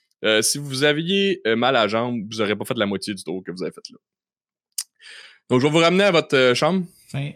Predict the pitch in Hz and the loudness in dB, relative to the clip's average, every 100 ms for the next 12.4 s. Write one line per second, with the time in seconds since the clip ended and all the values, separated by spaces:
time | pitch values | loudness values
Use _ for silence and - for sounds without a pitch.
0 | - 143 113 110 113 123 123 123 123 139 | -12 -2 2 2 2 0 -2 -2 0 2
1 | 139 135 120 139 139 139 135 127 127 135 | 2 0 0 2 4 4 4 2 -2 -2
2 | 139 151 - 127 117 117 131 127 110 - | 0 -2 0 0 0 0 -2 -2 -4 -4
3 | 131 131 147 156 151 120 117 - 127 117 | -4 0 0 0 -2 -2 -4 -6 -2 0
4 | 107 107 104 104 123 - 101 92 95 95 | 2 2 0 0 -4 -6 -4 -4 -4 -4
5 | 101 101 95 - 123 104 107 147 - - | -4 -8 -8 -10 -10 -10 -12 -14 -18 -16
6 | - - - - 101 104 104 101 80 - | -14 -14 -18 -8 0 4 4 4 2 -2
7 | - _ - - - - - _ 180 - | -10 _ -20 -16 -14 -14 -18 _ -6 0
8 | 185 143 127 - - _ - 175 156 147 | 2 2 -2 -6 -16 _ -4 -2 -2 -4
9 | 220 156 135 110 - - - _ _ _ | -4 -4 -4 -6 -12 -20 -20 _ _ _
10 | _ _ _ _ _ _ _ - - 147 | _ _ _ _ _ _ _ -6 0 0
11 | 147 156 151 143 - 147 147 147 151 151 | 2 0 -2 -6 -4 -2 0 -2 -4 -6
12 | 147 - - | -12 -18 -20